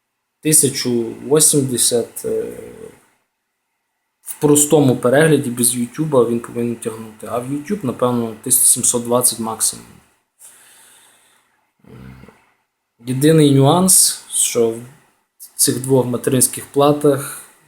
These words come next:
е, стоять, е, пам'ять D D R чотириста. Тобто перша D D R-ка, вроді і сокет сімсот сімдесят п'ятий, але на першій D D R-ці. Е, скажімо так, то були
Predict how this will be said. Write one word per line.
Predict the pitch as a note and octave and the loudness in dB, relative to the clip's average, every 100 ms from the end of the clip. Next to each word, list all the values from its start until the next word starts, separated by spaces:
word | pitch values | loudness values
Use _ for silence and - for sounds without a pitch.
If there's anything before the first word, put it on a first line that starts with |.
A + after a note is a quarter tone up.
| - | -14
е, | A2+ A2 | -10 -4
стоять, | A2 - B2 C3+ C3+ C3+ - - - - | -2 0 2 4 2 0 -6 -10 -16 -16
е, | A#2+ A#2 - _ | -16 -16 -18 _
пам'ять | C#3 D3 C#3 C3 - - - - | 2 4 2 0 -6 -10 -14 -16
D | A#2 | -6
D | B2 | -2
R | B2+ | 0
чотириста. | - - B2 A2+ - - - _ _ _ _ _ _ | -2 -2 0 0 -2 -4 -20 _ _ _ _ _ _
Тобто | _ - B2+ A#2+ A2+ - _ _ | _ -6 2 2 0 -10 _ _
перша | - C3+ B2+ | -4 -2 -2
D | |
D | B2 B2 | -6 0
R-ка, | C3 A#2+ A#2 - G#2 _ - - _ _ _ - | 2 2 0 -12 -18 _ -20 -20 _ _ _ -2
вроді | C#3 C#3 B2+ | 0 2 2
і | |
сокет | - D3 C#3+ - | 4 2 2 0
сімсот | B2 - B2 | -2 -2 0
сімдесят | - A#2+ - A#2+ | 0 2 0 -2
п'ятий, | - E3 D#3+ C3+ A2+ - _ _ _ _ _ _ - | 0 2 2 0 0 -4 _ _ _ _ _ _ -2
але | C#3 D#3 | 4 4
на | B2+ | 4
першій | A2 C3+ - | 2 2 0
D | A#2+ A#2+ | -4 -2
D | |
R-ці. | B2 A#2 A2 - - - _ _ _ _ _ _ _ _ _ _ _ _ _ _ | 2 2 2 -2 -4 -8 _ _ _ _ _ _ _ _ _ _ _ _ _ _
Е, | A2 A2 A2 _ _ _ | -20 -20 -20 _ _ _
скажімо | - - C#3 C#3 C3+ | -10 0 2 2 2
так, | - - | 0 0
то | D3 | 2
були | D3 D3 C#3 B2 A#2+ A#2 | 4 4 6 6 6 4